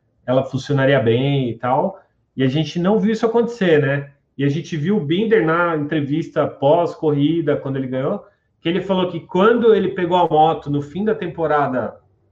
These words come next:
anterior, na primeira, primeira prova lá que ele fez, pós-Valência, ele achou, ele achou que tava ferrado, né? Ele falou, "Puta, eu peguei uma moto e a moto não era boa."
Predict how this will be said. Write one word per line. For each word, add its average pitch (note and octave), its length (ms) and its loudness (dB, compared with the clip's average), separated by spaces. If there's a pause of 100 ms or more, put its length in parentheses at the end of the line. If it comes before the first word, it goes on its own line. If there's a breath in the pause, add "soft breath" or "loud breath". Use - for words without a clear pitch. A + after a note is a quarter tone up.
(460)
anterior, C#3+ 540 2
na E3 100 -2
primeira, D3+ 600 -2
primeira C#3+ 480 -4
prova D#3 360 2
lá C#3+ 160 0
que - 80 -10
ele C3 100 -6
fez, - 300 -8
pós-Valência, D3 1000 -2 (680)
ele F3+ 160 0
achou, G#3+ 880 2 (500)
ele E3+ 140 -6
achou E3+ 260 -8
que A#3 440 -10 (380)
tava F3+ 220 -6
ferrado, F#3 480 2
né? C3+ 140 -6
Ele C#3 80 -10
falou, - 180 -18
"Puta, E3+ 200 -10
eu - 40 -16
peguei D#3 160 -6
uma F3+ 140 -2
moto E3+ 200 -4
e F#3+ 40 -4
a - 20 -8
moto F#3 220 -8
não E3+ 200 -2
era C4 120 0
boa." F3 500 2